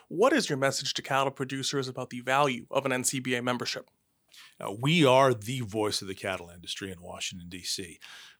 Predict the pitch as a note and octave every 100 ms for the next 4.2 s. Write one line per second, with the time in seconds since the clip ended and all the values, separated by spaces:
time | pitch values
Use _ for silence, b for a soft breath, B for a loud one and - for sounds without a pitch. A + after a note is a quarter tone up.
0 | _ - G2+ G2+ A#2+ B2 B2 A#2+ A2+ A#2
1 | A#2 - A#2 A2 G#2 A2+ A2+ A2+ - A#2
2 | A#2+ A#2+ A2+ B2 A#2+ A2+ A2+ A#2+ G#2+ B
3 | B B B - C#3+ C3 A2+ D#3 D3+ -
4 | -